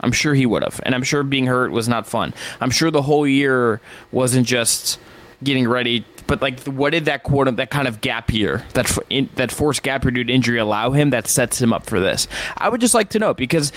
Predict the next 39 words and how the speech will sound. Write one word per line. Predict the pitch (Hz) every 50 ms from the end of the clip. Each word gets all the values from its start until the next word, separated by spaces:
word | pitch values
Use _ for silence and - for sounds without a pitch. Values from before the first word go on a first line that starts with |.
| - - - - -
you, | 160 170 160 156 135 - 92 98
I've | - 147 151
heard | 143 175 180 165 -
Steve | - 147 120 -
Kerr | - 180 196 170
talk | - 180 175 170
about | 170 165 160 165 -
this, | 160 151 139
other | 113 127 151 151
coaches | 156 160 147 147 143 139
talked | - 151 135 123 123
about | 120 123 110
this. | 117 117 -
Guys | - 139 151 175 175
come | - - 208 196
into | 190 170
the | 165
league | 147 143 127 123
so | - - 131 123
young | 117 110 98 95 95
now. | 90 76 65 65 - - -
He | - - 160
would | 175 190 180
have | 170
been | 165 170 156 143
really | 139 143 143 139 135
young | 131 131 127 123
coming | - 139 131 123 120 120
into | 113 113
the | 107
league | 110 110 117 117 110 98
and | - 120 117 104
grow, | 117 123 120 120 117
and | 113 113 113
you |
see | 107 - 139 135
the | 131 127
growing | - 127 127 123 120
pains, | 113 117 113 110 107 104 107 - -